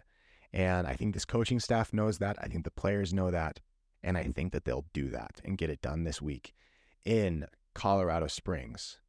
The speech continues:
So yeah, let's go Rebels. Let's see what they can do. Let's get glory and let's hang a banner. Now, U N L V basketball. The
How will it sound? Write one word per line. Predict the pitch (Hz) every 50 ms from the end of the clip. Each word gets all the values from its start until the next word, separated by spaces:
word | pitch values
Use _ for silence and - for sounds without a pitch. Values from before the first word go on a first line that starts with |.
| _ _ _
So | - - - 135 135
yeah, | 135 139 175 196 143 - - - - - _ _ _ _ _
let's | - 87 90 - -
go | - 127 127 127
Rebels. | 127 123 123 123 143 165 156 -
Let's | - - -
see | - 107 107
what | 104 110 -
they | 110 110
can | - - 110 107
do. | 104 110 113 123 139 143 - _ _ _ _ -
Let's | 78 - -
get | - - 92 98 98
glory | 107 110 110 107 110 117 123 135
and | 131 - 95 101 101
let's | 107 104 - -
hang | - - - 117 123 127 131 139 - -
a | 123 123 123
banner. | 123 110 90 - - - 98 95 76 - - - - - - _ _ _ _ _
Now, | - 107 113 123 143 156 165 151 _ _ _ _ -
U | - - 80 85
N | 85 90
L | 101 104
V | 92 120 127
basketball. | 123 - - - - - - - 50 - - _ _ _ _ _ _ _ _ _ _ - - - - - - - - - - - _ _ _ _ _ _ _ _ _ _ _ _ _ _ _ _ _ _ _ _ _ _ _ - - - - - - _ _ _ _ _ -
The | 131 135 135 143 143 143 139 143 151 147